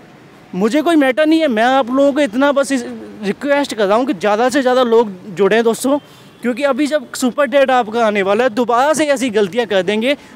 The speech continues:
दस दिन के अंदर कहां से paper बनाएंगे? इन्होंने paper बनाने, exam set में allotment करने, उसके बाद आपको admit card के लिए भी दे दिया है कि admit card download कर लो, फिर ये, फिर वो, छः तारीख को आप लोग paper देने भी आ जाओ।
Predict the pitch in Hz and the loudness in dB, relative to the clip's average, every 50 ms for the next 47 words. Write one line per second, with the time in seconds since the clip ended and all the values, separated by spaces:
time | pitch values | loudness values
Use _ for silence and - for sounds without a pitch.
0 | - 165 160 240 269 214 285 311 311 269 302 285 285 330 277 254 277 262 269 294 | -8 -2 -2 -2 0 2 2 2 4 4 2 0 0 -2 -2 0 0 0 2 0
1 | 240 311 240 277 277 269 277 247 247 226 233 247 277 294 302 285 262 269 269 277 | 0 -2 -2 -2 -2 0 0 0 2 2 2 0 2 2 2 2 2 2 0 0
2 | 208 208 240 233 220 269 262 247 254 240 254 247 262 269 269 277 269 262 - - | -2 0 -2 0 2 2 2 2 2 2 2 2 4 4 2 2 0 -2 -6 -16
3 | - - - 214 175 160 247 254 269 277 220 262 254 247 269 269 262 254 - 240 | -12 -6 -6 -6 -4 -2 0 0 0 2 2 0 0 2 0 0 0 2 2 2
4 | 247 247 254 226 254 262 262 262 233 240 254 247 254 269 254 - - 285 262 202 | 2 2 0 0 0 0 0 0 0 0 0 2 2 0 0 0 -2 -4 -2 0
5 | 226 226 240 240 254 247 202 180 226 269 254 233 233 220 226 262 269 - 262 254 | 2 2 2 2 2 0 0 -2 -2 0 0 0 0 0 0 -2 -2 0 0 0
6 | 247 240 202 262 254 254 262 247 254 233 247 240 226 220 240 269 262 247 - 247 | 0 2 0 0 0 2 2 2 0 0 0 0 0 0 0 0 0 0 0 0
7 | 240 240 240 269 262 240 254 254 247 226 247 240 240 247 247 220 240 240 233 233 | 0 0 0 0 0 2 2 0 2 2 2 2 2 2 0 0 0 0 2 4
8 | 254 247 233 - - - - - - - - 254 262 240 254 254 262 262 214 262 | 2 2 2 0 -6 -20 -20 -20 -20 -8 -4 -2 0 0 2 2 2 2 2 0
9 | 247 254 247 247 - 240 226 208 247 240 247 190 247 233 226 226 226 208 208 233 | 0 0 0 0 0 0 0 0 0 -2 0 0 0 -2 0 0 0 -2 0 -2
10 | 214 247 226 254 254 254 269 254 247 247 233 226 240 240 240 247 | -2 0 0 0 0 2 2 2 2 0 0 2 2 2 2 2